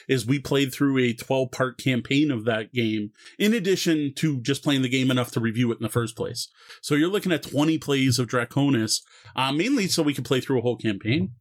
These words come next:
And then the last, um, is Codenames Duet, which I,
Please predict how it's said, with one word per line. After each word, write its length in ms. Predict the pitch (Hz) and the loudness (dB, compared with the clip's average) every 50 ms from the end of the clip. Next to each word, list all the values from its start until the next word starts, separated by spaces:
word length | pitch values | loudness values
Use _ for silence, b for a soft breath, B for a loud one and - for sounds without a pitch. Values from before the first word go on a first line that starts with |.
| _ B B B B B B B | _ B B B B B B B
And 160 | B 147 170 208 | B -2 -2 0
then 120 | 254 277 | 0 0
the 100 | 302 285 | 0 0
last, 520 | 226 185 180 202 240 269 254 - - - - - | 0 0 0 0 0 -2 -2 -2 -4 -4 -2 0
um, 300 | 185 190 196 190 185 170 | 0 2 2 2 0 2
is 140 | 202 180 - | 0 0 0
Codenames 360 | - 190 202 185 214 208 170 | 0 -2 -2 0 0 0 0
Duet, 340 | - 147 139 135 123 98 - _ _ - | 2 2 2 2 0 -2 -4 _ _ -4
which 580 | 139 143 151 151 - - - - - - - _ _ _ _ _ _ - 135 | 0 0 0 0 -2 -6 -8 -10 -10 -14 -20 _ _ _ _ _ _ -6 0
I, 140 | 151 160 | 0 0